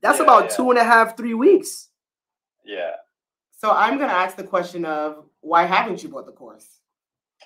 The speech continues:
Speaker 3: On the
Speaker 2: Uh,
Speaker 3: spot.
Speaker 2: I don't want to. <laughs>
Speaker 3: Okay.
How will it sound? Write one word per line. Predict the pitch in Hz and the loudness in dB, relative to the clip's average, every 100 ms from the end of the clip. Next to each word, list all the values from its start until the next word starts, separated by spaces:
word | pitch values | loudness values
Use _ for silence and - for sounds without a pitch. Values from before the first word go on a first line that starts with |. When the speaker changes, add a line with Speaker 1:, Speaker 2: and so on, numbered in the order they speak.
| _ _ | _ _
Speaker 3:
On | 180 214 | -4 -4
the | 233 | -2
Speaker 2:
Uh, | |
Speaker 3:
spot. | 214 190 175 170 - _ _ _ _ _ 170 _ _ _ _ _ _ | 2 4 4 2 -4 _ _ _ _ _ -20 _ _ _ _ _ _
Speaker 2:
I | 107 | -6
don't | 110 101 | -4 -4
want | 127 139 - | -6 -8 -12
to. | 98 104 - | -12 -12 -12
<laughs> | - | -10
Speaker 3:
Okay. | - 220 - | -8 -10 -10